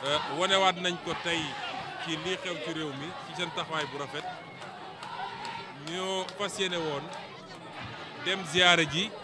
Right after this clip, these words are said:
ñëpp ñi nga xa-, xam ne am nañ taxawaay boobu, muy parti politique, muy mouvement citoyen.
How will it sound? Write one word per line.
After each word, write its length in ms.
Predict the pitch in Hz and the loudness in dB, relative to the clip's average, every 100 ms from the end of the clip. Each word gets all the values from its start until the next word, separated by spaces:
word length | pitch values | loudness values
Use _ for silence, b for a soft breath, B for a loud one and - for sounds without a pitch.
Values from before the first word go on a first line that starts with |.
| - 135 | -8 2
ñëpp 260 | 190 214 - | 4 6 6
ñi 160 | 190 | 8
nga 120 | 185 175 | 8 8
xa-, 260 | 180 170 - - - | 8 6 4 -6 0
xam 160 | 180 170 | 0 0
ne 80 | 165 | 0
am 120 | 165 170 | 0 0
nañ 120 | 165 | 0
taxawaay 340 | 170 151 151 139 | -2 0 0 0
boobu, 260 | 131 131 120 139 | -2 -4 -4 2
muy 260 | 180 180 - | 4 4 2
parti 260 | 175 165 165 | 0 0 -2
politique, 420 | 170 160 160 170 151 160 | -4 -4 -2 -4 -4 -4
muy 120 | 160 | -2
mouvement 440 | 160 165 156 160 | -2 -4 -2 -2
citoyen. 460 | - 139 143 123 | -2 -6 -4 -4